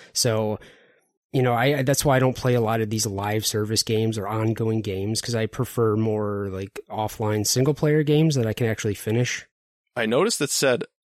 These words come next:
Speaker 2: also on Xbox One. I wanna see that. I really wanna
Speaker 1: Yeah.
Speaker 2: see what that looks like on the
Speaker 1: <laughs>
Speaker 2: Xbox One, especially if you're gonna play it on the base Xbox One, you know, the O G one, the V C R Xbox One. How is that gonna look? Ugh.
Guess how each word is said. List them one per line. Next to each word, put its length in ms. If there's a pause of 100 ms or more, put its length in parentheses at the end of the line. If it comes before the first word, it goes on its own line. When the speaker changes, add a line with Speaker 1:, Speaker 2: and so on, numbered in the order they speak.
(160)
Speaker 2:
also 360
on 140
Xbox 500
One. 300 (800)
I 60
wanna 300
see 240
that. 240 (240)
I 60
really 340
wanna 180
Speaker 1:
Yeah. 40
Speaker 2:
see 180
what 140
that 140
looks 240
like 220
on 120
the 80
Speaker 1:
<laughs> 0
Speaker 2:
Xbox 460
One, 200 (200)
especially 460
if 80
you're 80
gonna 160
play 260
it 80
on 140
the 220
base 320
Xbox 520
One, 240
you 60
know, 60
the 180
O 140
G 240
one, 320 (320)
the 80
V 160
C 180
R 320
Xbox 300
One. 180
How 440
is 100
that 280
gonna 240
look? 440 (680)
Ugh. 240